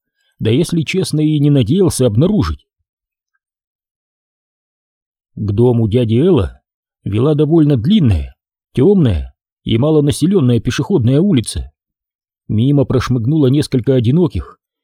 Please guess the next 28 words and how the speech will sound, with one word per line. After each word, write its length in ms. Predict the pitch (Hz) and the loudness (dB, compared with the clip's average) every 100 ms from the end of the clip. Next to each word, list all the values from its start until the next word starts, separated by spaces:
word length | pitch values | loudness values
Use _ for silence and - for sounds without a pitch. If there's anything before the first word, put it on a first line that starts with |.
| _ | _
зябко 400 | 85 110 - - | -4 -2 -2 0
ежащихся 580 | 135 175 110 - - - | 0 2 0 -2 -6 -4
прохожих, 640 | 135 - 196 73 69 - _ _ _ _ _ | -4 -2 -2 -2 -6 -16 _ _ _ _ _
и 160 | - 104 | -4 -2
я 160 | 139 | -2
произвел 540 | 143 143 139 107 170 147 | -2 0 0 0 0 -2
с 80 | |
каждым 400 | - 156 113 131 | -2 -2 0 0
из 140 | 135 82 | 0 0
них 340 | 170 127 - _ _ _ | -2 -2 -6 _ _ _
моментальный 720 | - 139 147 117 165 143 147 | -2 2 2 0 0 2 2
обмен 320 | 143 113 170 147 | 2 0 0 0
нашими 320 | 160 123 120 | -2 0 -2
страхами 680 | - - 208 - 90 67 _ _ _ | -2 -2 -2 0 -4 -4 _ _ _
и 120 | - | -4
опасениями. 960 | 131 180 - - 117 120 120 117 101 69 _ _ _ _ _ _ _ _ | -2 0 -2 -2 -2 0 0 0 -2 -6 _ _ _ _ _ _ _ _
Но 240 | - 117 123 | -6 -2 0
ничего 400 | 123 110 135 143 | 0 -2 0 2
не 100 | 123 | 0
случилось, 680 | - 147 - 170 101 - - _ _ _ _ - | 0 -2 0 0 -2 -6 -18 _ _ _ _ -6
и 120 | 107 | -2
я 160 | 127 | 0
наконец-то 580 | 156 135 139 160 - - | -2 -2 -2 -2 -4 -2
добрался 500 | 123 131 180 147 - | 0 0 2 0 -2
до 120 | 113 | -4
дома 280 | 120 196 131 | 0 0 2
дяди 260 | 113 160 117 | 2 0 2
Элла. 380 | 190 123 78 | 0 0 -4